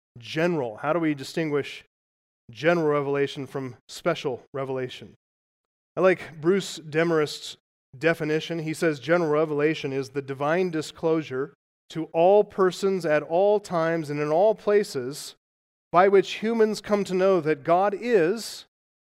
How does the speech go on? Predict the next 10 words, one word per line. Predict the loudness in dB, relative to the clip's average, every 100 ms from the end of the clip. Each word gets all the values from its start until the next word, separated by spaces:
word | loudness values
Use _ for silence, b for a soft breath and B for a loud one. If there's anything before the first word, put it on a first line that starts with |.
| _ _
and | -6 -2
what | -2
he's | -2 0
like." | 0 0 -4 -16 _ _ _ _
So | 2 4 4 2 -10 2
that | 2 2
term | 0 2 2 0 -4
that | -4
he | -2
uses, | -2 -2 -4 -8